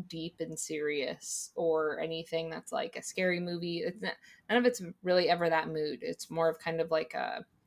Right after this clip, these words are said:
a comedy or something just kind of dumb.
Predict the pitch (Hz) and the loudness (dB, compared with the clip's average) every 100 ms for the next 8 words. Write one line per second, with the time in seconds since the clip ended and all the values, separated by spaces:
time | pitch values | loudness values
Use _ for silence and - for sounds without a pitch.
0 | - _ _ _ - 170 165 175 180 180 | -20 _ _ _ -6 -6 2 4 4 4
1 | 175 170 160 156 156 156 151 156 147 160 | 2 2 2 0 0 0 0 -2 -2 -2
2 | 151 143 135 165 - - 156 156 156 - | 0 -2 -2 -4 -6 -6 -8 -6 -6 -6
3 | 151 - 170 - - 160 165 160 - - | -8 -8 -8 -8 -10 -10 -8 -10 -6 -6
4 | - 165 | -6 -12